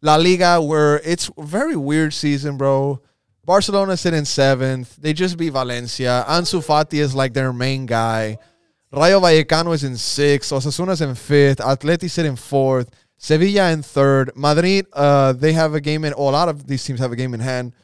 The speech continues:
but they sit in second with seventeen points. And Real Sociedad, surprise, surprise, not really. They're,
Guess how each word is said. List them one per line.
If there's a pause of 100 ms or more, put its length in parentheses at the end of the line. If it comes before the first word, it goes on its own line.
(140)
but
they
sit
in
second (180)
with
seventeen
points. (400)
And
Real
Sociedad,
surprise,
surprise,
not
really.
They're,